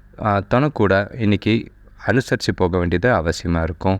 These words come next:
அப்பதான் உறவுல பிரச்சனை இல்லாம இருக்கு. இல்லைன்னா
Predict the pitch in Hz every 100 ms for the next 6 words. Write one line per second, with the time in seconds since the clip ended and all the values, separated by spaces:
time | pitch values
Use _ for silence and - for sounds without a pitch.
0 | - 95 - 101 113 98 95 98 107 -
1 | 92 - 107 95 90 90 92 82 - 135
2 | 151 - - - - 120 120 104